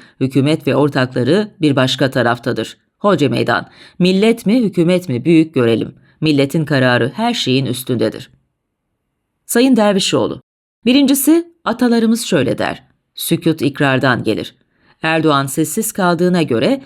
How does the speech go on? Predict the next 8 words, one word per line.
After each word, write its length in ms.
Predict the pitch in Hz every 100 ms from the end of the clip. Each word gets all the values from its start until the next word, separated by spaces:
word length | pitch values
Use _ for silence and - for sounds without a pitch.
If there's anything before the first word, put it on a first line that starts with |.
| - _
Demlilere 600 | 151 180 175 160 147 147 -
Öcalan'ın 640 | 202 208 165 120 151 277
fiziki 640 | - 185 147 165 160 302 240
özgürlüğü 480 | 185 151 170 156
için 340 | 151 131 - 151
söz 340 | 143 156 135
vermiş 380 | 127 110 117 -
demektir. 440 | 120 107 - -